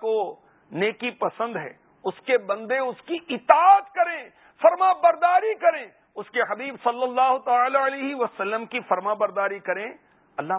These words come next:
پاک کو یہ پسند ہے۔ اور بندے اس کی پسند کے مطابق نہیں،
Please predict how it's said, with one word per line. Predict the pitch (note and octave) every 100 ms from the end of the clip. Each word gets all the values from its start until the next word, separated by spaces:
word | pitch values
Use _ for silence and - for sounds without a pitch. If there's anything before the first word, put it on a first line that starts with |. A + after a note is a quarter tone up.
| -
پاک | D#3+ D#3
کو | D3+
یہ | C#3
پسند | - C#3 C3 A2+
ہے۔ | - _ _ _ _ _ _ _ _
اور | D#3+ G3+ C4+
بندے | C4+ F#3+ G3 A#3+ A#3+ C#4 D4+ D#4 D#4 _ _ _ _ _ _ _ _
اس | G#3+ -
کی | D#4
پسند | D4+ - A#3+ - D4 D4
کے | E4
مطابق | D#4+ D4+ - D#4+ D#4+ E4+ D#4+
نہیں، | D#4+ F4 G#4 G#4 C4+